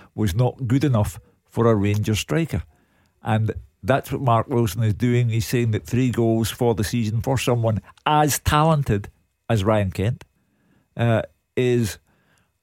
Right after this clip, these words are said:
underwhelming. That's all. It's not meant to be a direct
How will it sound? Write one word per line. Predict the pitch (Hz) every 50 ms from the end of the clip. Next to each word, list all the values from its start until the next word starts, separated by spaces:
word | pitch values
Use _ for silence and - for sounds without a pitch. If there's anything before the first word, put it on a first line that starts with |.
| _ _ _ _ _ _ _ _
underwhelming. | 151 151 151 151 143 151 139 131 127 131 135 147 160 170 147 110 87 76 - - _ _ _ _ _ _
That's | - 180 196 - -
all. | 127 110 123 139 - _ _ - -
It's | - 127 117 - -
not | 175 175 - -
meant | 156 147 127 -
to | 120
be | 110 131 127 117
a | 110
direct | 107 - 120 123 127 123 117 120 - - - - -